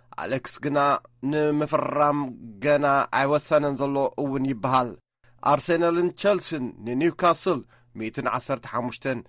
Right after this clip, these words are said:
ሚልዮን ፓውንድ ዓዲ እንግሊዝ ከፊለን ንኣሌክስ ክወስድኦ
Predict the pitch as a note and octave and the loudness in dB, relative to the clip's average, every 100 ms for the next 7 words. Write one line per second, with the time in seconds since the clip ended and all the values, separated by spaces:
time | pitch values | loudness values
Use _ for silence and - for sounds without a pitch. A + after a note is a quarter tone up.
0 | - - A2 D#3 D#3+ D#3 C#3 A#2+ - D3+ | -20 -12 -4 -2 0 0 -2 -6 0 4
1 | C#3+ C#3+ C3 - - - - - A#2 C3 | 4 2 -6 -10 -16 -18 -8 -6 -4 -4
2 | B2 A2+ B2 A#2 - _ - D#3 C#3 D3+ | -4 -4 -8 -10 -18 _ -4 -4 -2 -2
3 | D#3+ D#3+ - _ - G2 G2 - D3+ C#3 | -2 -4 -16 _ -18 -14 -8 2 2 2
4 | - - C#3+ C3+ A2+ A2+ | -6 -10 -4 -4 -4 -2